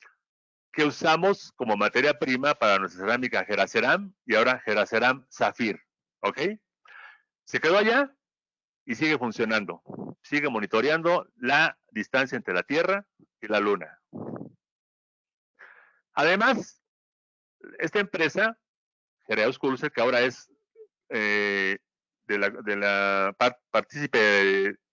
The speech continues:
en la parte financiera Mitsui Chemical Group, inventó el primer material acrílico, ya lo dijimos. ¿En cuándo? Mil novecientos treinta y seis.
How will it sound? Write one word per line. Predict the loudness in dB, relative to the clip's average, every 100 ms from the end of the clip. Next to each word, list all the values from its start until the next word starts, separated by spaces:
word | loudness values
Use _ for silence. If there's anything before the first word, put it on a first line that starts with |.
| _
en | -6 -4
la | -2
parte | -4 -4
financiera | -4 -4 2 2 2
Mitsui | -2 -2 -2
Chemical | -2 -2 -2 0 0
Group, | 2 0 -2 _ _ _ _ _ _ _ _ _
inventó | -4 0 0 2 4
el | 4
primer | 2 2 0 0
material | -4 -2 2 2
acrílico, | 0 -2 -4 -4 -4 0
ya | 0
lo |
dijimos. | 0 -2 -4 -4 -12 -14
¿En | -2
cuándo? | 0 2 -2 -2 _
Mil | -4 0
novecientos | 0 -2 -4
treinta | -4 -2
y | -2
seis. | -2 -6 -8 -20